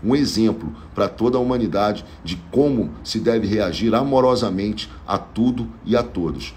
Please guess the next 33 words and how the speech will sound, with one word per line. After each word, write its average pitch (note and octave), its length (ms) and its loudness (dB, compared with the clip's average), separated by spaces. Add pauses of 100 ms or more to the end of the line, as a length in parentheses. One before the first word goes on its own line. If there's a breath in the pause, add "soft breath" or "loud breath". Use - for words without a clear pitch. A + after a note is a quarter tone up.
(160 loud breath)
tá? A#2+ 260 0 (200 loud breath)
Que G2 80 -6
vocês G#2+ 340 2
todos, A2+ 420 0 (200 loud breath)
é, G#2 280 0
é, G2+ 60 2
se - 180 -2
transformem A2+ 680 0 (180 loud breath)
nessas B2 420 0
pessoas A#2 440 -2
que A2 140 -2
vão A2+ 240 2
guiar A2 560 0 (100)
e G#2+ 60 -2
iluminar G#2 760 2
tantas A2+ 340 2
outras G#2 260 -4
pessoas, D#2+ 560 -6 (240 loud breath)
tá F2 120 -6
bom? C#3 260 4 (320 loud breath)
Muito D#3+ 260 4
obrigado C3+ 480 6
aí, C3+ 240 4 (300 loud breath)
pessoal, C3 560 6
e C3 200 2
que B2+ 140 2
todos C#3 340 2
vocês B2+ 540 2 (140)
explodam C3+ 720 2
de A#2 100 2
amor A2+ 340 4
nessa G2+ 260 -2
terra, C3 440 0